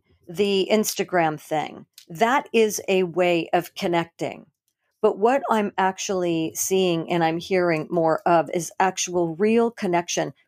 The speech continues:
before we even had cell phones. And so I, and connecting spiritually too, like, in a different way. What is this about?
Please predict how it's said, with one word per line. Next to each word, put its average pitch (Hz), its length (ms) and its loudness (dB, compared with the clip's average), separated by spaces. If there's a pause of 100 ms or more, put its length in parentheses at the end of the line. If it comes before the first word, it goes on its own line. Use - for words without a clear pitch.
before 233 360 2
we 208 140 2
even 170 280 0
had 170 480 0 (100)
cell 175 240 2
phones. - 580 -8 (1900)
And 214 160 2
so 208 380 0
I, 208 220 2 (100)
and 208 220 0
connecting 220 500 2
spiritually 190 720 0
too, - 460 -2 (400)
like, 190 220 0
in 208 80 2
a 196 80 2
different 208 380 -2
way. 147 180 -2 (300)
What 220 260 2
is 226 140 -2
this - 220 -6
about? 175 440 -2